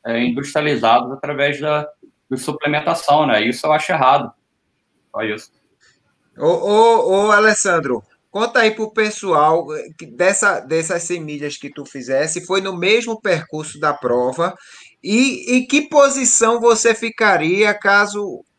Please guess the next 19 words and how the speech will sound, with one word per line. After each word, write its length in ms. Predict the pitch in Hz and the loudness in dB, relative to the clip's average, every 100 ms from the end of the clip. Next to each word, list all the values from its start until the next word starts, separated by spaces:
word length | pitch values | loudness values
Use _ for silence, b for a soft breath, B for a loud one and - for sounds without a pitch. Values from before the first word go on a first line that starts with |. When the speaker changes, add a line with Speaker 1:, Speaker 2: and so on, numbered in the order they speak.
| _ _ - | _ _ -10
Speaker 2:
tivesse 760 | 185 185 190 190 202 196 185 | -2 2 4 2 -4 -4 -4
corrido 440 | - 190 175 190 190 | 0 2 2 2 2
na 220 | 208 254 | 2 2
prova, 520 | - 190 185 156 170 | 2 4 6 4 0
tipo, 280 | 165 170 175 | -2 -6 -4
no 140 | 180 | -2
ano 200 | 185 190 | 0 0
anterior? 680 | 185 185 190 180 143 113 82 - _ | -2 -2 -2 0 0 -2 -6 -14 _
Eu 200 | 101 135 | -10 -10
soube 280 | - 165 165 | -6 -8 -6
que 100 | 185 | -8
você 340 | 190 180 185 | -6 -4 -4
viu 180 | 165 170 | -4 -4
isso 160 | 160 165 | -6 -2
aí, 260 | 143 147 | -2 -2
conta 260 | - 175 175 | -4 -4 0
aí 80 | 151 | 0
pra 200 | 147 139 | 0 -2
gente. 400 | 104 82 - | -2 -12 -20